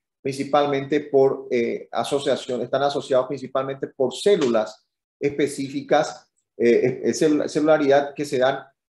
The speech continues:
en la, en la, en la orina. Eh, ahí vamos a hablar de leucocitos, células epiteliales, eh, eh, eh, eh,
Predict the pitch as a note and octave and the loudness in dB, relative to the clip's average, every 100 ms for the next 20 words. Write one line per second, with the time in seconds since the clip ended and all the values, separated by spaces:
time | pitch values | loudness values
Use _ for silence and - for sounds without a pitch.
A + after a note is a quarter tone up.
0 | - B2 B2 B2 A#2 - B2 A#2+ B2 A#2 | -12 -8 -2 0 0 0 -4 -4 -2 -2
1 | A2 - B2 A#2 B2+ F3 C#3 D3 - _ | -2 0 2 2 2 2 -2 -4 -12 _
2 | _ _ - - A#2 C#3 D3 C#3+ C3 B2+ | _ _ -12 -6 -2 0 2 0 2 0
3 | B2 A#2+ A2 E3 E3 D3 A#2+ B2 C3+ B2+ | 0 -4 -4 -4 -4 -4 -4 -4 -4 -4
4 | C3+ C3+ - C#3 - A#2 B2 D3+ C3 B2+ | -4 -6 -8 -10 -4 -2 4 4 4 -4
5 | - - G#2 F#2 - G2 F2+ F2+ - _ | -8 -10 -8 -4 -4 -4 -4 -10 -14 _
6 | E2 _ _ _ _ _ _ G#2 G2 - | -20 _ _ _ _ _ _ -2 0 2
7 | G#2+ | 0